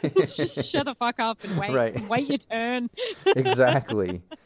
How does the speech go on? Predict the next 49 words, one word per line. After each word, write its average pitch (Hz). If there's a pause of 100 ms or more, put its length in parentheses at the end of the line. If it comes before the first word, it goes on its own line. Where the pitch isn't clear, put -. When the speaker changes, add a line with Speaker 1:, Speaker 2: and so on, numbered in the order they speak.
Speaker 2:
Exactly. 104
Speaker 1:
<laughs> -
And 359
they're, 415
like, 403
you 349
know, 208
they're 233
smaller 311
companies 208
as 185
well. 196
Like, 185 (680)
you 226
know, 202
R 226
Talsorian 233
is 196
kind 208
of 202
like 208
a, 190 (180)
a 214
mom 185
and 190
pop -
kind 196
Speaker 2:
Yeah. 247
Speaker 1:
of -
thing 190
where 175
it's -
like, 185
it's, -
it's 208
a 214
little 202
family. 240 (500)
And 202 (200)
I, 202 (140)
I 214 (100)
have 214
no 233
idea 208
how 190
they're 190
able 190
to 185
do 208